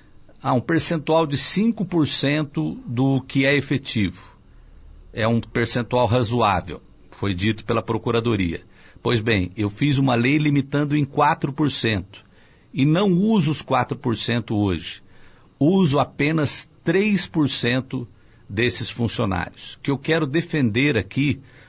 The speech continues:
ontem eu recebi vários recados de, é, funcionários públicos de carreira que diziam: "Prefeito, eu trabalho, tem comissionado aqui onde eu trabalho,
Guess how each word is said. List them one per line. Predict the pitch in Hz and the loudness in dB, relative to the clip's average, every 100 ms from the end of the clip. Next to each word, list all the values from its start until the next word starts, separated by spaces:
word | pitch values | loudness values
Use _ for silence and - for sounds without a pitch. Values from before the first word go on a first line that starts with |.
| - - | -12 -2
ontem | 120 147 160 | 0 2 0
eu | |
recebi | 135 143 - 123 107 | 2 2 0 0 0
vários | 98 98 175 190 147 | 0 0 2 2 0
recados | 110 131 - 107 123 127 123 92 | 0 -4 -2 0 0 0 -4 -2
de, | 98 110 101 90 - - - - - - | 0 2 0 -2 -6 -16 -20 -20 -20 -12
é, | - 92 | -6 -6
funcionários | 90 123 127 131 107 107 104 - | -4 -2 0 0 0 0 -2 -4
públicos | - 107 95 90 95 82 | -2 -2 -2 -6 -6 -6
de | 98 | -4
carreira | 98 90 120 151 131 85 - - - - - - | -4 -2 0 0 0 -4 -10 -20 -20 -20 -20 -4
que | 120 | -2
diziam: | 131 113 113 104 85 | 0 2 2 2 0
"Prefeito, | 117 - 147 120 - - | -2 -2 0 0 -2 -6
eu | 107 | -6
trabalho, | 107 131 107 120 139 135 | -2 -2 0 2 2 2
tem | 131 131 | 0 -2
comissionado | 120 123 117 123 113 120 113 | 0 0 0 0 0 0 0
aqui | 110 117 | -2 0
onde | 113 113 | 0 0
eu | |
trabalho, | 104 101 90 110 120 123 123 | 0 -2 0 2 2 2 -2